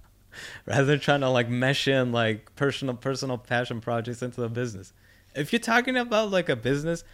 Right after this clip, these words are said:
just 'cause we're in video production and there's an element of creativity, doesn't mean that, like,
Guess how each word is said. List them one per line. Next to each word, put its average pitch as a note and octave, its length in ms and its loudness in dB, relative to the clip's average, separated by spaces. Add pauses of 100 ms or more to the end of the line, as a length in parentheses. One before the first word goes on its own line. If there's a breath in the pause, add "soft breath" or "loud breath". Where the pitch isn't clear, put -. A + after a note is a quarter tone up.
(140 soft breath)
just E3+ 220 0
'cause B3+ 180 -4
we're B3+ 180 2
in G3+ 120 0
video C#3 280 2
production D3 540 0 (280 soft breath)
and B2 120 -4
there's B2+ 200 0
an A#2 80 -2
element B2+ 320 0
of A2 80 -6
creativity, A#2+ 600 -4 (280 soft breath)
doesn't E3 280 0
mean F3 220 0
that, C3 240 2
like, A2 380 0